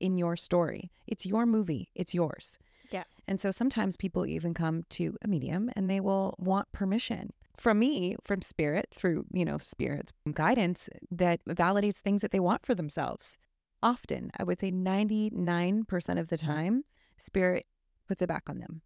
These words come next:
Speaker 1: where they go, "You want this? Then do it." <laughs>
Speaker 2: Yeah.
Speaker 1: "Would that make you happy?" Then that's a yes. You know,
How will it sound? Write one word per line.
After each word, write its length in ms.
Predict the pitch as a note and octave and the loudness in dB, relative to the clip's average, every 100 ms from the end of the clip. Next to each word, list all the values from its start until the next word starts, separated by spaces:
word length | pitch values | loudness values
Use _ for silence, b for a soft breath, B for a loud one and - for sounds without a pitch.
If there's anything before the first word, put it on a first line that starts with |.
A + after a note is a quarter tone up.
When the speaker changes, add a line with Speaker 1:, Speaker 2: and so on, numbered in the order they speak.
| _ | _
Speaker 1:
where 100 | F#3 E3+ | -2 0
they 120 | E3 | 2
go, 400 | E3 D#3+ D#3 E3+ _ _ _ _ _ | 2 2 0 -4 _ _ _ _ _
"You 260 | E3 E3+ F#3+ | -8 -2 2
want 220 | F#3+ G3 | 4 4
this? 440 | C4 G#4 - - - _ _ _ _ _ _ E3 - | 2 2 -4 -14 -16 _ _ _ _ _ _ -8 -4
Then 300 | E3+ D#3+ D#3 | -2 -2 -6
do 180 | E3+ | -8
it." 200 | - - - A3+ | -10 -18 -4 -2
<laughs> 420 | C#4 A#4 A#4 A#3 | 2 4 4 4
Speaker 2:
Yeah. 120 | C4 | 4
Speaker 1:
"Would 120 | A3+ | 4
that 140 | G#3+ G#3+ | 4 2
make 140 | A3+ | 0
you 120 | A#3+ C4+ | 0 2
happy?" 320 | A3+ - F4+ A#4+ _ _ _ _ - | 2 4 2 2 _ _ _ _ -12
Then 240 | G3+ G#3 G#3 | -2 0 0
that's 220 | F#3 F#3 | -2 -4
a 40 | |
yes. 380 | D3+ - - - | -6 -8 -18 -10
You 160 | G3 G3 | -2 0
know, 280 | F3 G3+ | 0 -2